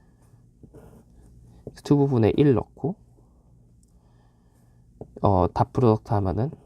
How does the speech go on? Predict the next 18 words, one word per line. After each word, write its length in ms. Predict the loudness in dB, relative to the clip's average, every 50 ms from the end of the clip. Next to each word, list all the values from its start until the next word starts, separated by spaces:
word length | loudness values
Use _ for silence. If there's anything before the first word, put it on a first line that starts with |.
| -20 -20 _ -4
이렇게 260 | -4 -4 -2 -2 -2
되겠네요. 560 | -2 -2 -2 -4 -8 -12 -12 -12 -14 -14 -16 -20 _ -16 -16 -16 -16 -18 -20 -20 -20 -20 _ _ _ -20 -20 -20 -20 _ -20 -20 -20 _ _ _ _
그래서 480 | -4 0 0 2 2 2 2 0 -2 -4 -8 -20 -20 -20 -20 -20 -20 -20 _ _ -20 -20 _ _ -20 -20 -20 -20 _ -20 -20 -20 _ -20 -20 -20 -20 _ _ -20 -20 _ -10 -6 -4
이게 240 | 0 4 4 4 4
이제 400 | 4 2 0 0 -2 -2 -2 -6 -12 _ _ _ -20 -20 -20 -20 -20 -18 -8 -6
레프트 420 | -6 -4 -4 -6 -4 -4 -2 -2
널 180 | 0 0 -2 -2
스페이스의 800 | -6 -8 -6 -4 -4 -4 -4 -6 -8 -6 -4 -2 -2 -2 -4 -8 -16 -20 -20 -20 -12 -6
컴플리트 540 | -4 -4 -4 -2 0 0 0 0 -2 -4
솔루션 440 | -2 2 2 4 4 2 2 -2 -4
꼴인데, 560 | 0 0 0 2 0 0 0 -2 -2 -2 -6 -12 _ _ -6 -2
여기에서 480 | -2 0 4 4 4 4 4 2 0
이제 320 | -2 0 0 0 0 0 -2 -10
스페셜 420 | -18 -20 -6 -2 0 2 2 2 2
솔루션이 680 | 0 0 2 2 2 2 0 0 -2 -2 -4 -6 -8 -10 -18 -20 _ _ _ _ _ _ _ _ _ -20 -10 -6
레프트 400 | -6 -6 -4 -4 -6 -4 -4 -4
널 180 | -2 -2 -2 -4
스페이스의 720 | -6 -6 -4 -2 -2 -2 -4 -6 -6 -4 -4 -4 -4 -8